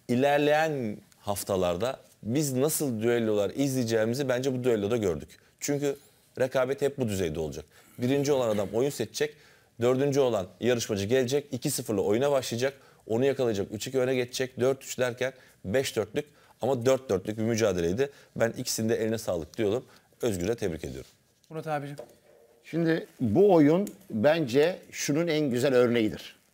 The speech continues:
Speaker 3: Herkese ders olsun. Genç mi, tecrübe mi? Şimdi burada iki tane apayrı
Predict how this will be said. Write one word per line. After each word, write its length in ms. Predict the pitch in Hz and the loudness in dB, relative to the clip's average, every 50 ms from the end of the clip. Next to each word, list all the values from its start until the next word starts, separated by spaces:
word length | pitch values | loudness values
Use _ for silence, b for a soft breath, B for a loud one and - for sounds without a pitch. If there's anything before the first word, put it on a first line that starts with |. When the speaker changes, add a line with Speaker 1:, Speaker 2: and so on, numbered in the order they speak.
| _ _ | _ _
Speaker 3:
Herkese 460 | - 123 131 120 101 - 104 120 117 - | -4 -2 0 0 0 -2 -2 -2 0 0
ders 260 | 107 98 87 - - | 0 -2 -2 -6 -12
olsun. 280 | 73 69 - - 76 _ _ _ _ _ _ _ _ - - | -14 -14 -16 -20 -20 _ _ _ _ _ _ _ _ -18 -8
Genç 440 | 87 107 147 160 165 147 - - - | -2 0 2 2 2 0 -4 -6 -6
mi, 320 | 92 95 113 143 180 190 - _ _ _ - | -6 -4 -4 -4 -6 -8 -12 _ _ _ -16
tecrübe 440 | - 117 110 104 - - 107 87 92 | -10 -8 -8 -8 -6 -8 -8 -8 -8
mi? 140 | 90 73 - _ _ _ _ _ _ _ _ _ _ _ - | -12 -14 -20 _ _ _ _ _ _ _ _ _ _ _ -10
Şimdi 200 | - 139 151 127 | -6 -4 -2 2
burada 300 | 151 175 175 151 165 165 | 2 2 4 4 2 2
iki 200 | - 135 - 185 | 0 0 -2 0
tane 460 | 180 156 127 120 113 120 131 165 175 - - _ _ - | 0 0 0 0 0 0 0 -2 -4 -8 -16 _ _ 0
apayrı 640 | 143 156 156 135 120 110 104 110 117 143 160 170 | 0 0 0 0 0 0 0 2 2 2 2 0